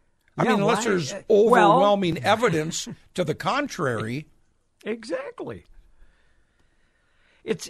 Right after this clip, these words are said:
Speaker 2: it's interesting, too, because in this story, uh, this morning, uh, from the New York Times, it was rewritten from the New York Times,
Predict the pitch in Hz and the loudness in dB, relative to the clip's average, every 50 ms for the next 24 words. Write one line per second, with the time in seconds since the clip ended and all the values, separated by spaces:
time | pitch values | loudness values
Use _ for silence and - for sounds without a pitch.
0 | - - 247 175 - - - 269 294 320 - - 302 254 - - - 202 160 143 | -6 -4 -6 -4 -6 -8 -8 -8 -8 -8 -6 -6 -6 -6 -6 -6 -8 -6 -6 -6
1 | - - 170 226 202 170 156 147 156 - - - 170 156 139 120 156 - - 196 | -8 -6 -6 -4 -4 -4 -4 -6 -8 -8 -6 -6 -6 -6 -6 -10 -12 -10 -8 -6
2 | 156 156 151 160 - - - - - 208 214 233 240 226 202 170 165 160 156 156 | -6 -6 -6 -8 -10 -10 -14 -12 -8 -6 -6 -4 -4 -4 -4 -4 -4 -6 -6 -8
3 | 151 117 - _ _ _ - - 151 143 139 131 - 156 147 - - - 165 160 | -10 -12 -16 _ _ _ -12 -10 -8 -8 -8 -10 -10 -12 -12 -12 -10 -10 -8 -8
4 | 156 156 143 117 107 123 _ _ _ _ _ _ _ _ _ - 131 131 131 127 | -8 -8 -10 -14 -16 -18 _ _ _ _ _ _ _ _ _ -18 -16 -14 -14 -14
5 | 120 120 123 127 98 - _ - - 160 156 151 143 139 135 147 156 160 165 160 | -14 -16 -16 -18 -20 -20 _ -12 -10 -10 -8 -8 -10 -10 -8 -6 -6 -4 -4 -4
6 | 143 123 - 151 143 139 131 117 123 143 131 123 120 135 151 170 170 151 143 165 | -6 -6 -8 -10 -8 -8 -10 -12 -12 -12 -14 -12 -10 -8 -6 -4 -4 -4 -4 -6
7 | - - 160 - - 135 123 120 123 127 123 117 117 117 113 - 139 123 117 120 | -6 -8 -12 -14 -12 -12 -12 -10 -10 -10 -10 -10 -12 -12 -12 -10 -10 -10 -10 -12